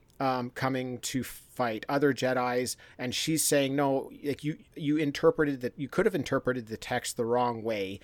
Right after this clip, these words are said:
I think it was Sith coming to attack Je-, or Jedi coming to attack Sith." And then, um,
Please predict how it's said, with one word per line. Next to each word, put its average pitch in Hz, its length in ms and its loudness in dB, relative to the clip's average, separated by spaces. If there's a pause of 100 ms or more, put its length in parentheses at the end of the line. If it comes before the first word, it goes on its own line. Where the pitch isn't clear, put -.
(500)
I 160 180 10
think 170 240 0
it - 40 -4
was 117 160 -2
Sith - 440 4
coming 127 280 -2
to 120 140 -2
attack 113 320 -6
Je-, 123 120 -4
or 147 140 4
Jedi 160 300 6
coming 139 240 0
to - 120 -2
attack 117 360 -4
Sith." - 520 -2 (320)
And 143 160 -2
then, 147 340 4 (340)
um, 139 380 4